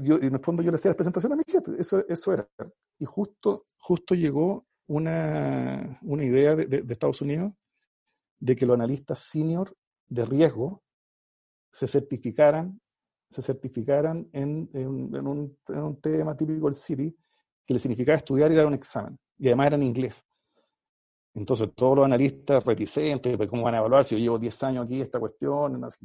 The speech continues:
qué, y en inglés, pero si esta cuestión es para los gringos, estamos chidos, toda la cuestión que,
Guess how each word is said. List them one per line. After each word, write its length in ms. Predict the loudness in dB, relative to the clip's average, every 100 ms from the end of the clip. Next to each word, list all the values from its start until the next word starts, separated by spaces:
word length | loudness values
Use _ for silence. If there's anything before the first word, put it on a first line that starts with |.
| -12
qué, 380 | -6 -4 -4 -6
y 120 | -6
en 80 | -4
inglés, 560 | -4 -6 -4 -4 -4 -6 -10
pero 100 | -12
si 120 | -10 -8
esta 100 | -10
cuestión 300 | -10 -10 -6
es 40 |
para 140 | -6
los 80 | -4
gringos, 220 | -4 -6
estamos 280 | -6 -8 -10
chidos, 220 | -6 0
toda 120 | 2 2
la 60 | 0
cuestión 220 | -2
que, 120 | -6